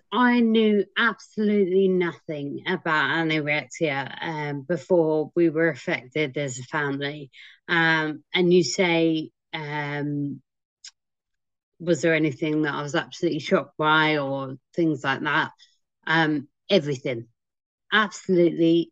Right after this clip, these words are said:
everything, whether it be, um, how it changed our family member, how long it took to get any sort of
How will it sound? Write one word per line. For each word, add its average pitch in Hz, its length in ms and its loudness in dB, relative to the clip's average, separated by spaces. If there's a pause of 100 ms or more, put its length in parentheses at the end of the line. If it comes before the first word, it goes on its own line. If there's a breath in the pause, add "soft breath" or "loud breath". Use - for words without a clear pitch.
(120)
everything, 143 680 -4 (140)
whether 170 360 2
it - 180 -4
be, 160 600 0 (460)
um, 151 720 0 (460)
how 190 500 2
it 165 220 0 (440)
changed 175 680 4
our 165 160 -2
family 185 480 4
member, 196 640 2 (380)
how 165 220 2
long 165 140 0
it 139 220 -10
took 160 320 -2 (240)
to 156 440 4 (120)
get 151 320 0
any 170 280 6
sort 139 240 -4
of 139 120 -10